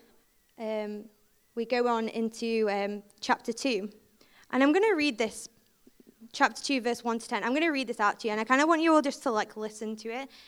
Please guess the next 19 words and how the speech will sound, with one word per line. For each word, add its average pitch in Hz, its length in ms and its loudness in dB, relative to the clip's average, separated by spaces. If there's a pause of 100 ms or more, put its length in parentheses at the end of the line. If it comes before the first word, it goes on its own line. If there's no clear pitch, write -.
(120)
and 233 100 -6
listen 247 280 0
to 254 100 4
the 240 100 8
words, 208 560 0
um, 202 360 -4 (220)
of 202 200 -6
this. - 360 -12 (1900)
Then 277 180 12
Hannah 277 280 10
prayed 233 380 6
and 226 140 2
said, - 380 0 (960)
My 262 200 8
heart 294 320 12
rejoices 262 580 8
in 247 120 8
the 240 80 8
Lord. 208 460 0